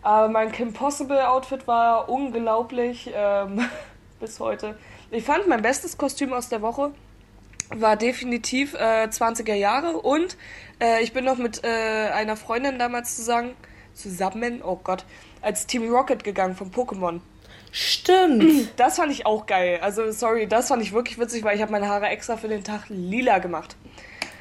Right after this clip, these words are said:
Speaker 1: So ein schönes, äh, Fuchsia-fliederfarbenes Lila. <laughs>
Speaker 2: Stimmt.
Speaker 1: Das war
Speaker 2: Hatte
Speaker 1: geil.
Speaker 2: ich gar nicht mehr auf dem Schirm.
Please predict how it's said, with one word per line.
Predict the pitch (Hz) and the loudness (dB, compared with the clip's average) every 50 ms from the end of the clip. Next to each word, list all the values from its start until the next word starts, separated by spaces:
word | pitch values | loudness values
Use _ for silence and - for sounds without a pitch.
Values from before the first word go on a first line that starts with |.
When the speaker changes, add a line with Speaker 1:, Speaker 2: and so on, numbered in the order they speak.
| - - - - - - - | -20 -20 -20 -20 -20 -20 -16
Speaker 1:
So | - - | -10 -8
ein | 214 190 | -6 -4
schönes, | 185 - 254 262 262 254 240 240 - - - - | 0 0 0 2 2 0 0 -2 -6 -8 -6 -2
äh, | - 214 208 202 202 196 196 196 196 196 196 190 - - - - - - - - | 0 2 4 4 6 6 6 6 4 4 2 -2 -8 -20 -20 -20 -18 -18 -16 -16
Fuchsia-fliederfarbenes | - - - 269 285 285 - - - 247 247 240 233 233 226 226 - - - - 220 240 247 262 247 240 240 - 233 220 220 214 214 214 208 202 - - | -10 -2 0 0 2 0 0 -4 0 2 4 6 6 4 4 0 -6 -12 -6 -2 -2 0 4 4 2 2 2 2 2 2 4 2 0 -2 -2 -4 -4 -4
Lila. | 190 180 175 180 185 202 196 180 170 - - - - | -4 -4 -4 -4 -4 -2 -2 -2 -2 -2 -6 -8 -4
<laughs> | 277 - 240 - - | -2 -2 -2 -4 -6
Speaker 2:
Stimmt. | - - - - - - - 226 233 277 294 233 190 180 180 185 - - - - - - - - - - | -10 -8 -8 -8 -6 -2 2 2 2 4 2 0 -2 -2 -6 -8 -12 -16 -20 -20 -20 -20 -20 -14 -12 -8
Speaker 1:
Das | - 233 - | -4 0 2
war | 415 330 226 | 2 2 4
Speaker 2:
Hatte | 208 185 185 | 4 2 2
Speaker 1:
geil. | 202 190 | 2 0
Speaker 2:
ich | 170 | 0
gar | 180 202 196 214 | 0 0 0 0
nicht | 233 226 226 214 | 0 -2 -4 -6
mehr | 180 175 170 | -6 -6 -6
auf | 170 170 | -6 -8
dem | - 175 170 | -10 -10 -10
Schirm. | 170 - - - 175 175 175 175 180 | -8 -10 -8 -8 -8 -8 -6 -8 -8